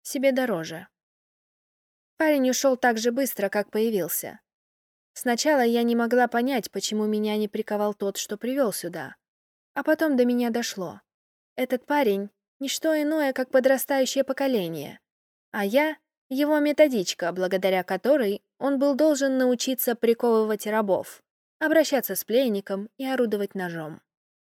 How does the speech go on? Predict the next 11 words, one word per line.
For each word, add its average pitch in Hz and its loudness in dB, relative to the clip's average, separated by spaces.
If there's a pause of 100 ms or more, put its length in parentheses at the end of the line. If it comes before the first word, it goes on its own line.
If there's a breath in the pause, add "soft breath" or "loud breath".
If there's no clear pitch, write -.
(440)
Не 196 2
могу 339 6
сказать, 233 0 (120)
что - -4
я 320 4
была 285 6
рада 240 4
им 208 0
в 190 -2
этом 190 0
помочь, 214 -2